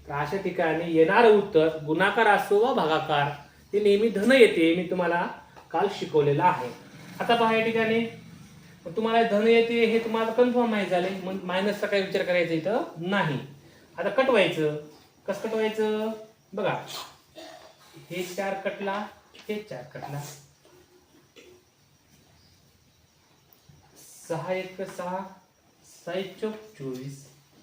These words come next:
चार एक चार, चार चोक सोळा, सगळं कटलं. वर मायनस सहा उरलंय, खाली चार उरलंय. तुम्हाला सांगितलं इथं मायनस, मायनस आहे, काही विचार करू नका, त्याचं काही टेन्शन घ्यायचं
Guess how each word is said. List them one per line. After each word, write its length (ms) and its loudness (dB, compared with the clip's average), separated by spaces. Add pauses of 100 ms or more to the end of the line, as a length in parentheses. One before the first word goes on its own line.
(2250)
चार 260 -6
एक 280 -10 (120)
चार, 240 -10 (400)
चार 160 -4 (180)
चोक 180 -8
सोळा, 360 -6 (880)
सगळं 200 6
कटलं. 300 -2 (140)
वर 180 0 (120)
मायनस 400 -4
सहा 200 -2
उरलंय, 340 -4 (160)
खाली 120 -6
चार 280 -2
उरलंय. 260 -2
तुम्हाला 300 -6
सांगितलं 340 -6
इथं 160 -6
मायनस, 400 -8
मायनस 280 -6
आहे, 120 -6 (460)
काही 120 -2
विचार 220 0
करू 180 -2
नका, 280 -2
त्याचं 180 -10
काही 120 -8
टेन्शन 320 -6
घ्यायचं 440 -6